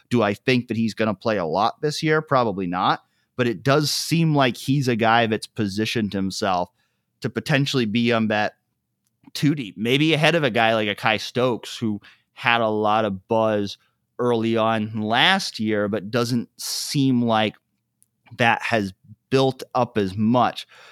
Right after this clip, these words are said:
going into his second year. And so I'd probably put Malik Hartford somewhere in that six. And then, uh, you know, I think the, uh, the one other interesting variable there will be that nickel spot.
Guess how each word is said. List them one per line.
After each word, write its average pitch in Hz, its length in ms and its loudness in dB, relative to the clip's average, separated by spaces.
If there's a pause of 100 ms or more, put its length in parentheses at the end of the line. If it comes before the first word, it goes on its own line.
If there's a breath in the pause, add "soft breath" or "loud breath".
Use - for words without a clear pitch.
(200 loud breath)
going 117 320 2
into 110 300 -2
his 101 320 -4 (160 soft breath)
second 120 500 -2
year. 92 320 0
And 90 100 -4
so 101 140 -2
I'd 101 220 2
probably 151 260 2
put - 160 -4
Malik 113 400 0
Hartford 120 540 0
somewhere 123 420 0
in 120 120 -2
that 117 260 -2
six. - 540 -4
And 104 140 -4
then, 107 240 -2 (560 soft breath)
uh, 92 100 -4 (260)
you 170 80 -8
know, 160 80 0
I 135 80 4
think 143 240 -2
the, 143 240 2
uh, 139 140 4
the 131 220 0
one 127 380 2 (140)
other 120 580 2 (400)
interesting 131 720 0
variable 107 720 0
there 90 460 -2 (420)
will 135 440 0
be 110 440 -4 (300)
that 110 200 0
nickel 107 580 0
spot. 87 520 -4